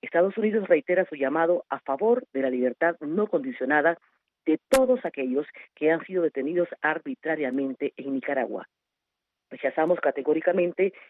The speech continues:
la denominada amnistía general, que absorbería a los que participaron en los abusos y violaciones a los derechos humanos, a la vez que sigue prohibiendo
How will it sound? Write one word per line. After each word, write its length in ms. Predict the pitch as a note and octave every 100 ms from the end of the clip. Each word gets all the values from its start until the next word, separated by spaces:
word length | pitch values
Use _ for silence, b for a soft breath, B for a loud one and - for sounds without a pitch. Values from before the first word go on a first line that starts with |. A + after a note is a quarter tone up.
| -
la 100 | E3+
denominada 540 | G#3 G#3+ A3+ C4 C#4
amnistía 400 | A3+ E3 - F#3+
general, 480 | E3 C#3+ C#3 F3+ A#2+ _ _ _ _ -
que 180 | C#3+
absorbería 760 | C#3 - C#3 C3 D3+ G3 G3 F#3+ b b
a 80 | G3
los 100 | A3
que 140 | -
participaron 640 | B3+ A3 F3 E3 - F3+ E3+
en 60 |
los 160 | C#3 C3
abusos 340 | C3 F#3 F#3+ -
y 40 |
violaciones 480 | C3+ B2 A#2+ E3+ F3+ D3+
a 20 |
los 120 | C3
derechos 340 | B2+ C3+ - G#3
humanos, 340 | G3+ E3+ A3 _ _ _ _ _
a 80 | -
la 100 | C#3
vez 160 | C#3 F3
que 220 | - E3 - -
sigue 220 | G#3+ G3+
prohibiendo 560 | F3+ F#3 F#3+ D#3 F3+